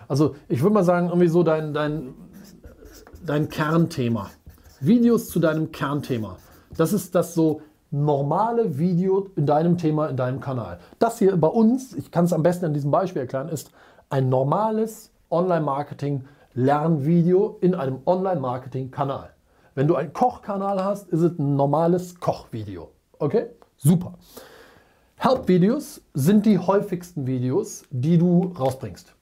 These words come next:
Die häufigsten Videos sollten Help-Videos sein. Dann hast du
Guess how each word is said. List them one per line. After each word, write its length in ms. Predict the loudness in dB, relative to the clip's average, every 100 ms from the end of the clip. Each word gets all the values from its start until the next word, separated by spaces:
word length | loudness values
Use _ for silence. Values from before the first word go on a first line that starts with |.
| _ _ _ _ _ _ 0
Die 60 |
häufigsten 460 | 2 0 -2 -2 0
Videos 420 | 2 2 0 -6 -20 _
sollten 580 | 2 2 2 -2 -2 -6 _
Help-Videos 560 | -2 -2 -4 -12 -12 -16
sein. 180 | -18 -18 _ -20 -20 -20 0
Dann 180 | 0 0
hast 180 | -4 0
du 160 | 0